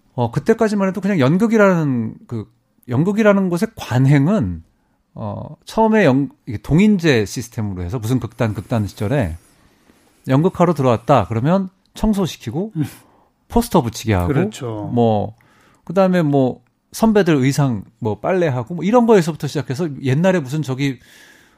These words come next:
Speaker 1: 무술 영화에서 무술
Speaker 2: 예.
Speaker 1: 배우러 사부님 뭐 쫓아다니듯이 그냥 의례 그런 거라고 생각을 했거든요.
Speaker 2: 돈은 안 받고.
Speaker 1: 예, 그리고 이제 뭐 공연이 끝나서 공연이 잘 됐다.
Speaker 2: 음.
Speaker 1: 그러면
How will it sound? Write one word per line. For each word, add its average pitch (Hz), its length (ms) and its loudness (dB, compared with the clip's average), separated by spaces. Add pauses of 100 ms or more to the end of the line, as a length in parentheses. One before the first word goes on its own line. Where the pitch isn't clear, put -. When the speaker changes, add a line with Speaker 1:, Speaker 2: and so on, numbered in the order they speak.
(120)
Speaker 1:
무술 151 480 0
영화에서 123 640 0
무술 143 260 0
Speaker 2:
예. 156 60 2
Speaker 1:
배우러 135 260 2
사부님 170 500 -4
뭐 113 120 -12
쫓아다니듯이 131 840 -4 (920)
그냥 247 300 2
의례 175 240 4
그런 185 260 2
거라고 196 240 2
생각을 110 300 -6
했거든요. 107 580 -8
Speaker 2:
돈은 165 320 0
안 147 140 -2
받고. 120 480 -8
Speaker 1:
예, 127 160 2
그리고 190 380 2
이제 170 180 2
뭐 127 320 0 (440)
공연이 175 380 2
끝나서 170 360 -2
공연이 139 280 -2
잘 131 220 -4
됐다. 110 480 -2
Speaker 2:
음. 135 260 -4
Speaker 1:
그러면 143 400 -2